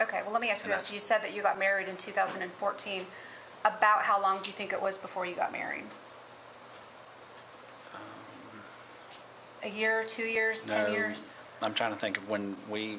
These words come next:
Speaker 2: we got together around the end of twenty eleven, beginning of twenty twelve, so it would have been maybe twenty ten,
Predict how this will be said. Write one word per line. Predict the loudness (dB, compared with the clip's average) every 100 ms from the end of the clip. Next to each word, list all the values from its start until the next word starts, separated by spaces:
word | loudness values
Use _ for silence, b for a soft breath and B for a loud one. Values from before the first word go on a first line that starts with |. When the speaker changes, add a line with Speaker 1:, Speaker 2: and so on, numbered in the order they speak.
| -6 -4
Speaker 2:
we | 0
got | 0 2
together | 4 4 6
around | 4 2
the | 2
end | 0 -2
of | -2
twenty | 0 2
eleven, | 2 2 0 -4 -6
beginning | -4 -2 -2
of | -4
twenty | -2 -2 -2
twelve, | -2 0 0 0
so | 0 0
it | 0
would | 0
have | -2 0
been | 0 0
maybe | -2 -2 -2 -2 -4 -10 B B B B B -18 -18 -16 -16 -16 -16 -16 -16 -16 -14 -8
twenty | -2 0
ten, | 2 4 4 2